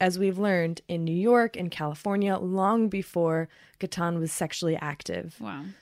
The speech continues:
Speaker 1: Unfortunately, he would never know that the blame heaped on him was unfairly done.
Speaker 2: Oh,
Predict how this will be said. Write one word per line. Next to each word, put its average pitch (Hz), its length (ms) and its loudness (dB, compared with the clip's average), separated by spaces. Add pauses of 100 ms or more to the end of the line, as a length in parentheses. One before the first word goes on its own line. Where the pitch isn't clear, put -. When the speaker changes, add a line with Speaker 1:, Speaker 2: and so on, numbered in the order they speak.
(120)
Speaker 1:
Unfortunately, 196 960 0
he - 200 -6
would 220 160 0
never 226 280 0
know 202 260 6
that 170 140 -2
the 180 80 0
blame 175 340 0
heaped 202 340 -8
on 185 120 -2
him 175 180 -2
was 165 180 -2
unfairly 165 460 -2
done. 160 320 -2 (260)
Speaker 2:
Oh, 220 140 -10